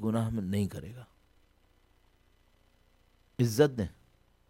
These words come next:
اگر corruption بھی ختم کرنا ہے نا، عزت دیں۔ اچھا یہ ہم تیار نہیں ہیں، یہ ہم تیار نہیں ہیں۔ اور مجھے سب سے زیادہ اس وقت افسوس ہوتا ہے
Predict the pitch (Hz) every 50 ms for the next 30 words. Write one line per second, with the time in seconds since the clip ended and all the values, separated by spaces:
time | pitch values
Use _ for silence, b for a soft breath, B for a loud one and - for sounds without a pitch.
0 | _ _ _ _ _ _ _ _ _ _ _ _ _ _ - 110 123 143 143 -
1 | 160 156 156 151 - 247 262 302 311 240 240 226 208 196 190 170 175 151 135 135
2 | 135 143 185 269 202 - - - _ - 127 127 117 110 120 92 - - 85 -
3 | - - _ - _ _ _ _ _ _ _ _ _ _ _ - 113 104 113 117
4 | 127 147 143 135 127 - 107 98 95 95 92 92 95 92 95 98 98 98 - _
5 | _ _ _ _ _ _ _ _ _ _ _ _ _ _ _ _ _ _ _ _
6 | _ _ _ _ _ _ _ - 107 117 131 127 120 - 110 98 92 92 90 90
7 | 92 92 92 92 92 98 - - _ _ _ _ _ _ - 117 117 120 127 127
8 | 123 - - 170 170 - - 170 143 127 131 131 143 143 - - 131 - - -
9 | 90 - - 139 131 - - - 123 113 - 107 98 90 - 107 107 117 139